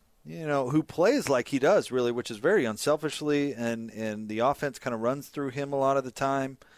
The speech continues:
Uh, he's, he's a real, he's a really special player. And the N C double A tournament is about special guys, special players. So,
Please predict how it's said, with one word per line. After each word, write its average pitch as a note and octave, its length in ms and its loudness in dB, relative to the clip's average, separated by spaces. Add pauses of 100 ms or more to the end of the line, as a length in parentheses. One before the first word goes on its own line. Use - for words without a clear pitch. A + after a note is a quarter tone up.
(360)
Uh, A2+ 160 -4
he's, C3+ 400 -8 (100)
he's D#3+ 220 -8
a D3 60 -4
real, C#3 460 4 (120)
he's D#3 180 -6
a C#3 80 -2
really C#3 380 4
special B2 540 0
player. G#2+ 500 0 (320)
And B2 120 -4
the B2+ 80 0
N C3+ 100 0
C - 140 -6
double B2+ 260 2
A A#2+ 100 4
tournament A#2 360 -4
is G#2 120 -6
about A2 260 0
special B2 320 -2
guys, C#3 380 -2
special - 520 -4
players. A#2+ 400 -2
So, G2 320 -2